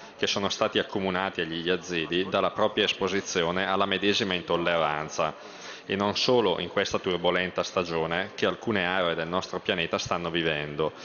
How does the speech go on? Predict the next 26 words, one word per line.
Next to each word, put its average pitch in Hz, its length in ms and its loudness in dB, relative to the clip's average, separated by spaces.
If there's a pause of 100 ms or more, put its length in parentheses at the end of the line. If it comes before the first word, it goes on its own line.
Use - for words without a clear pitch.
(180)
ma 98 220 0
anche 87 320 -2
altre 104 320 2
volte 87 320 2
in 80 100 -4
passato. 76 760 -2 (600)
Cogliamo 107 540 2
altresì 92 380 2
l'occasione 90 680 2
offertaci 92 580 0
da 87 80 0
questo 98 320 0
confronto 95 560 0
odierno 82 480 2
per 92 180 0
sottolineare 90 840 0
ancora 95 340 2
una 95 140 2
volta 80 480 2
come 98 200 -2
sia 113 220 2
necessario 87 720 0
debellare 87 640 2
non 85 140 -4
solo 95 320 2
Daesh, 78 500 0